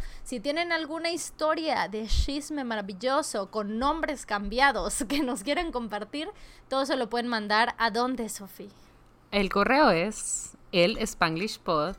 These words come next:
Speaker 1: <laughs>
Speaker 2: Spanglish con E, arroba gmail punto com. Igual que nuestras redes sociales, donde las estamos leyendo toda la semana,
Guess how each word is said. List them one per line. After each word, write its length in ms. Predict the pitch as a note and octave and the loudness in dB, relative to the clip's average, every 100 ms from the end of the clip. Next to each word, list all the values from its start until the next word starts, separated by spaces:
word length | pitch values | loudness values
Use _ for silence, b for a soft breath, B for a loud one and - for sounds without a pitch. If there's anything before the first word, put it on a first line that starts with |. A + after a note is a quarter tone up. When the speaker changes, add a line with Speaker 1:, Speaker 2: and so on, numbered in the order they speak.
| B3+ | -6
Speaker 1:
<laughs> 120 | F4 E4+ | -2 -2
Speaker 2:
Spanglish 460 | A4 E3 D3+ D#3 | 0 -2 -2 -4
con 160 | - F3 | -4 -2
E, 200 | D#3+ F3+ | -2 -6
arroba 500 | E3+ E3+ E3+ E3+ D#3 | -4 -2 0 0 -2
gmail 420 | F3 G#3 G3+ E3 E3+ | 0 -2 0 -2 -4
punto 300 | F3+ F#3 A#3+ | -4 -4 0
com. 220 | E3+ F3+ - B B - | 0 0 -8 B B -6
Igual 260 | C4+ B3 B3 | 2 2 2
que 100 | C#4+ | 0
nuestras 300 | B3+ - G3+ | 0 -4 -2
redes 200 | F3 F#3+ | -2 -2
sociales, 460 | A#3 - E4+ A#3+ | -2 0 2 2
donde 240 | F3+ E3+ D#3+ | 0 0 -2
las 220 | D3+ D3+ | -4 -8
estamos 300 | - E3+ F3+ | -8 -6 -6
leyendo 340 | F3 D#3+ D#3 D#3+ | -6 -6 -8 -4
toda 280 | G3 C4+ | 0 2
la 140 | F4 F4 | 2 0
semana, 600 | E4+ D#4 A#3 F3+ A3 | 0 0 0 0 -4